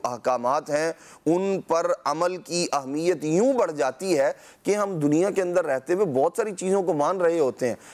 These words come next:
آپ دیکھیں، سفر کر رہے ہیں آپ، اچانک جو ہے، اب کس کس، بعض اوقات بے جان چیزوں کی بھی بات مان رہے ہوتے ہیں ہم۔ سگنل، آپ سفر کر رہے ہیں، سگنل جو ہے گرین تھا، جاتے جاتے فوراً رک گئے آپ، ریڈ ہو گیا جی۔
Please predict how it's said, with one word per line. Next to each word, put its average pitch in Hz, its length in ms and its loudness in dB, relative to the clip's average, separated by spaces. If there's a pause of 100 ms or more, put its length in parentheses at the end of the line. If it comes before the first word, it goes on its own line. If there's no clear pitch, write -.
آپ 151 240 0
دیکھیں، 170 340 0 (540)
سفر 151 360 -2
کر 147 200 0
رہے 165 100 2
ہیں 160 80 2
آپ، 139 180 0 (220)
اچانک 160 540 -2
جو 143 120 2
ہے، 127 120 2 (280)
اب 156 140 -2 (100)
کس 220 240 -2
کس، 196 180 2 (120)
بعض 156 240 2
اوقات 190 160 0
بے 170 380 2
جان 214 320 -2
چیزوں 208 280 0
کی 208 80 -2
بھی 220 80 2
بات 165 220 2
مان 147 300 -2
رہے 139 120 4
ہوتے 123 200 0
ہیں 113 60 2
ہم۔ 98 60 -4 (300)
سگنل، 170 440 0
آپ 147 200 -2
سفر 170 260 -2
کر 160 180 -2
رہے 165 100 0
ہیں، 156 80 -2
سگنل 175 420 0
جو 160 140 2
ہے 147 160 0 (400)
گرین 180 280 2
تھا، 175 180 -2 (120)
جاتے 170 340 0
جاتے 202 260 0
فوراً 220 360 -2
رک 190 160 0
گئے 175 100 2
آپ، - 440 -6
ریڈ 202 260 0
ہو 175 140 0
گیا 147 180 2
جی۔ 113 160 -8